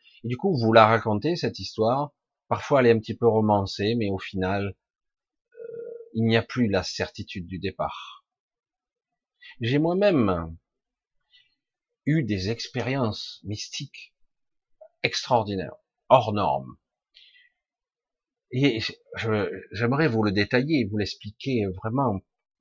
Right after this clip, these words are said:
pour vous expliquer les ressentis, les perceptions que j'avais à ce moment-là. Je l'ai un petit peu raconté, mais de façon très succincte, comme ça.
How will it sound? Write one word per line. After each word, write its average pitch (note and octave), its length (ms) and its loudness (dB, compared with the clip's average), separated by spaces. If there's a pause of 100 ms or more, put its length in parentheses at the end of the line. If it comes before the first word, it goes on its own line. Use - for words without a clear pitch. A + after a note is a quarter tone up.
(840)
pour F#2+ 100 -12
vous G#2 140 -4
expliquer A2 440 -6
les G2+ 220 0
ressentis, G#2 640 -6
les F#2+ 100 -6
perceptions - 540 -8
que G2+ 80 -8
j'avais F#2 240 -4
à G2 60 -4
ce - 160 -16
moment-là. F#2 400 -6 (1160)
Je G#2+ 140 -4
l'ai D#3 160 2
un D3 80 2
petit C#3 160 -8
peu E3 100 -2
raconté, G#2+ 560 0
mais G2 120 -2
de D#2+ 80 -8
façon F#2 340 -8
très F#2 160 -12
succincte, - 500 -6
comme F#2 160 -10
ça. C#3+ 220 -6